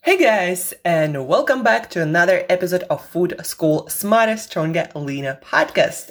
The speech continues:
on a mission to inspire a world where food makes us better. Guys, today on Medical News, uh,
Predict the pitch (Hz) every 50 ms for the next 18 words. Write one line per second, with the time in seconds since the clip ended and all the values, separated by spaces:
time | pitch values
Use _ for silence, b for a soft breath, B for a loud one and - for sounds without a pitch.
0 | - 151 147 156 151 160 160 - 170 156 160 156 - 160 156 156 156 156 - 160
1 | 156 147 143 139 - 143 135 135 147 175 214 226 240 240 240 240 - - 190 196
2 | 185 185 190 190 - - - 185 190 190 190 190 185 - - - 147 147 151 151
3 | 151 156 151 151 - - - 151 139 135 - - - 131 135 - 160 147 143 -
4 | - - - _ _ B B B B B B B B B B B B B B B
5 | B - 214 220 226 220 - 196 220 339 440 440 - - - 196 208 196 190 190
6 | 185 185 180 180 175 156 151 175 220 277 269 - 226 202 196 190 185 185 220 254
7 | 269 220 170 180 240 262 - - - - - 185 175 156 151